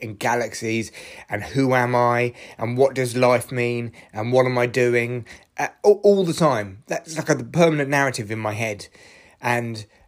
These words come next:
other people, I say to them, you know, "Do you ever think about, you know, galaxies?" And they're like, "No." "What? No?" I remember there was a girl at my work who I got on with well,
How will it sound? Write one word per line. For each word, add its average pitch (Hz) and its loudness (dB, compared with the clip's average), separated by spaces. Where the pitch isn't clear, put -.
other 165 4
people, 120 2
I 123 6
say 143 2
to 123 -6
them, 120 0
you 135 0
know, 113 0
"Do 123 -4
you 208 6
ever 233 0
think 226 -6
about, 175 -2
you 156 -2
know, 120 -2
galaxies?" 131 0
And 127 -4
they're 143 2
like, 113 -2
"No." 113 0
"What? 160 0
No?" 139 0
I 196 -4
remember 196 2
there 185 8
was 165 0
a 170 2
girl 175 6
at 131 0
my 143 0
work 139 -2
who 147 -2
I 143 2
got 139 0
on 135 -2
with 127 0
well, 107 0